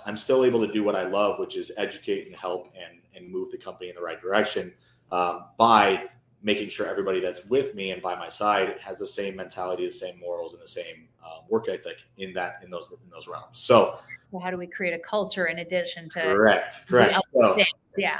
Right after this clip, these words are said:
Speaker 1: Exactly, exactly. So, you know, it was creating a culture within B R Physiques and creating a culture. I've already created that culture in Iron Heaven, which is great, but it's more of an aspect of, okay, this is a different animal. So how do we create that same culture with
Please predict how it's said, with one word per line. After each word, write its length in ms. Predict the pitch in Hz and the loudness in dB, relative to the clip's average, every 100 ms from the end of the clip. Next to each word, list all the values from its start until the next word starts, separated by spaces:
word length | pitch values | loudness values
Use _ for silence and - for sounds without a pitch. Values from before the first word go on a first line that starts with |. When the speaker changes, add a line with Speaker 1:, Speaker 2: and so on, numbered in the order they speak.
| - | -6
Speaker 1:
Exactly, 460 | - 120 110 95 101 | 4 6 6 4 0
exactly. 420 | 110 110 - - | 4 2 2 0
So, 400 | - 135 110 - - - | 8 8 8 0 -8 4
you 80 | |
know, 140 | 131 127 | 8 8
it 20 | |
was 120 | 123 | 6
creating 500 | - 135 127 127 127 | 0 4 8 10 8
a 80 | 117 | 4
culture 380 | - 113 110 107 | 4 2 4 0
within 420 | 104 104 104 95 | 0 2 -2 -2
B 100 | 98 | -4
R 100 | 90 | -4
Physiques 680 | - - 151 185 - - - _ - | -4 4 4 4 -6 -10 -16 _ -2
and 180 | 113 110 | 0 0
creating 300 | 117 110 104 | 0 0 0
a 40 | 101 | -2
culture. 640 | 117 104 101 104 98 - | 0 0 0 0 0 -4
I've 120 | 104 | -2
already 240 | 131 160 127 | 2 2 2
created 360 | 117 110 120 | 0 2 2
that 160 | 107 98 | 0 -4
culture 340 | 104 104 - 95 | -4 -4 -6 -8
in 60 | |
Iron 200 | 95 90 | -8 -8
Heaven, 220 | 107 110 98 | -6 -4 -6
which 160 | - | -12
is 80 | - | -10
great, 420 | 127 165 117 95 - _ _ _ _ _ | 0 4 4 0 -10 _ _ _ _ _
but 160 | 101 120 | 0 0
it's 100 | - | 2
more 180 | 113 123 | 2 4
of 60 | |
an 80 | 120 | 4
aspect 380 | 110 104 104 - | 2 0 -2 -2
of, 40 | 101 | -2
okay, 400 | 123 117 95 - _ | 4 4 2 -4 _
this 160 | 113 110 | -4 0
is 60 | 156 | 2
a 80 | |
different 280 | 131 113 117 | 2 0 0
animal. 300 | 127 98 87 | 0 -2 -6
So 120 | - | -8
how 160 | 104 120 | -2 2
do 80 | 135 | 2
we 120 | 139 | 0
create 500 | 135 107 107 113 - | -2 -2 2 0 0
that 440 | 101 98 101 - - | 0 2 0 -12 -14
same 380 | - 113 101 104 | -6 -2 -4 -2
culture 560 | 139 160 - 95 92 _ _ _ - | 0 0 0 -6 -6 _ _ _ 0
with 320 | 127 123 - | 6 6 4